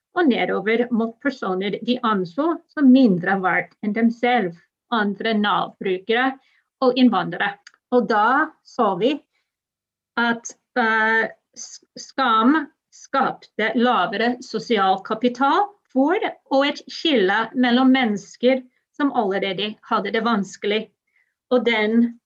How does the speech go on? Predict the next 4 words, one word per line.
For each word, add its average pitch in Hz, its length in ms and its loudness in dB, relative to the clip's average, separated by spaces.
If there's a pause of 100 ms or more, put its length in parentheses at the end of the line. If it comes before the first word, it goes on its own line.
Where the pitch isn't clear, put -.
svekket - 680 -6
so-, 240 380 0
sosial 196 540 -2
solidariteten. 208 1080 -4